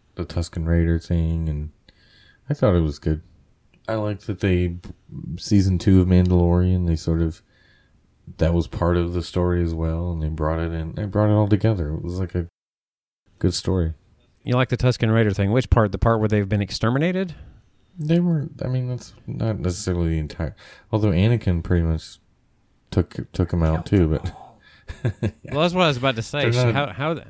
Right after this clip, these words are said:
Speaker 1: like,
Speaker 2: how
Speaker 1: one
Speaker 2: did they even
Speaker 1: tribe,
Speaker 2: exist?
Speaker 1: yeah.
Speaker 2: How'd they even exist until, since Anakin said he killed all of them?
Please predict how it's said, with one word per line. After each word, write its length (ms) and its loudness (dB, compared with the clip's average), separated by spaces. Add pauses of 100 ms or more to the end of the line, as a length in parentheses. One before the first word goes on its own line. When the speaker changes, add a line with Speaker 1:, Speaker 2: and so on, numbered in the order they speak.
Speaker 1:
like, 140 -2
Speaker 2:
how 60 -2
Speaker 1:
one 120 6
Speaker 2:
did 100 4
they 120 4
even 120 4
Speaker 1:
tribe, 160 4
Speaker 2:
exist? 640 0
Speaker 1:
yeah. 100 -18
Speaker 2:
How'd 140 0
they 100 2
even 160 2
exist 480 -2
until, 560 -4 (720)
since 240 -8
Anakin 440 -4
said 220 -6
he 80 -4
killed 300 -4
all 240 -4
of 80 -10
them? 320 -10